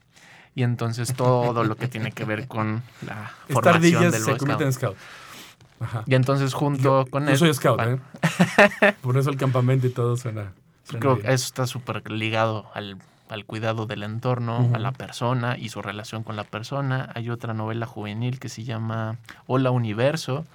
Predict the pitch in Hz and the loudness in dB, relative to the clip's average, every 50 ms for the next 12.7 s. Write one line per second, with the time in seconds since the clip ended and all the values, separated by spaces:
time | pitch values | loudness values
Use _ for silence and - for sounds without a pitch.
0 | - - - - - - - - - _ - - - 120 117 117 123 123 113 113 | -20 -20 -20 -20 -20 -20 -20 -20 -20 _ -12 -6 -2 -2 0 0 0 0 0 -2
1 | 110 110 - 123 117 117 113 120 123 123 120 - 117 117 113 107 110 - 120 117 | -4 -4 -4 -4 -4 -4 -4 -2 -2 -2 -2 -2 -4 -4 -4 -6 -6 -6 -6 -6
2 | 117 113 - - - 117 113 113 110 113 - - _ _ _ _ _ _ - 120 | -6 -8 -8 -8 -8 -6 -6 -6 -6 -8 -12 -16 _ _ _ _ _ _ -6 -4
3 | 113 110 110 - _ _ _ _ _ _ _ _ _ - - - _ - 117 117 | -4 -4 -8 -12 _ _ _ _ _ _ _ _ _ -20 -20 -8 _ -4 -4 -2
4 | 120 123 120 120 117 117 120 117 117 117 117 117 117 113 113 113 113 110 - - | -2 -2 0 0 0 0 0 0 0 0 0 -2 -2 -4 -4 -6 -8 -10 -12 -12
5 | - - 127 127 123 - 117 107 - - 120 127 - - 127 131 127 127 123 - | -4 -2 0 0 0 0 -2 -2 -2 -6 -10 -10 -6 -4 -2 -2 -2 -2 -4 -6
6 | 123 - - 117 127 127 120 120 123 120 120 117 117 123 - - - - - 98 | -10 -12 -10 -8 -6 -6 -6 -6 -6 -6 -6 -6 -8 -10 -14 -18 -18 -16 -12 -8
7 | 113 113 123 135 127 127 - - 117 120 120 127 127 120 107 107 107 - 135 135 | -6 -4 -4 -4 -4 -6 -8 -6 -6 -4 -2 -2 -4 -4 -6 -8 -8 -6 -4 -4
8 | 139 147 131 - - 127 - 123 123 120 117 113 110 110 - 110 110 113 120 123 | -4 -6 -6 -8 -10 -10 -8 -6 -6 -4 -4 -6 -8 -8 -8 -8 -8 -6 -8 -8
9 | - - - 127 131 - _ _ - - 123 98 110 117 123 127 127 - - - | -10 -12 -12 -12 -12 -14 _ _ -10 -8 -6 -6 -4 -4 -4 -6 -6 -8 -8 -4
10 | 123 123 120 117 120 120 117 120 120 123 127 - _ _ _ _ _ _ _ _ | -2 -2 -2 -2 -2 -4 -4 -4 -6 -6 -8 -12 _ _ _ _ _ _ _ _
11 | _ - 131 123 117 - - - - - - 113 - 160 147 147 139 147 139 139 | _ -4 -2 -2 -2 -4 -6 -12 -8 -8 -4 0 2 4 4 4 4 4 4 6
12 | 131 120 113 - - 156 156 156 151 147 143 143 156 156 | 6 4 4 2 2 0 0 0 2 0 0 0 -2 -4